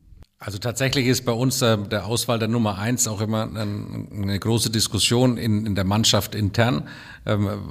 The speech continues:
wann welches Pferd das kri-, passende Kriterium für die Katalog Nummer eins erfüllt. Viele haben ja auch die Hoffnung, dass die Katalog Nummer eins auch automatisch das teurere oder das teuerste Pferd ist. Es gelingt ja auch nicht immer, dass die, die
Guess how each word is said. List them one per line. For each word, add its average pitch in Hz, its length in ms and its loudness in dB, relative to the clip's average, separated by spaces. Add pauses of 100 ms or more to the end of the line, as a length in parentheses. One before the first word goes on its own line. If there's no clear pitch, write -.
(140)
wann 104 420 2
welches 110 460 -2
Pferd 104 480 -2
das 101 280 2
kri-, 107 160 0
passende 107 420 0
Kriterium 113 480 2
für 107 140 -2
die 98 220 0
Katalog 101 400 -2
Nummer 95 240 0
eins 120 300 0
erfüllt. 131 500 -2
Viele 143 360 2
haben 113 140 6
ja 113 100 6
auch 113 120 2
die 113 100 0
Hoffnung, 107 260 2
dass 98 100 2
die - 100 -6
Katalog 110 340 0
Nummer 98 200 0
eins 110 240 -2
auch - 220 -6
automatisch 101 680 0
das 95 240 -2
teurere 120 560 0
oder 104 140 0
das 95 180 0
teuerste 123 400 -2
Pferd 113 320 2
ist. 131 260 0 (560)
Es 117 160 0
gelingt 139 260 4
ja 123 80 4
auch 135 100 4
nicht 135 160 2
immer, 147 200 2
dass 123 160 4
die, 120 300 4
die 110 320 2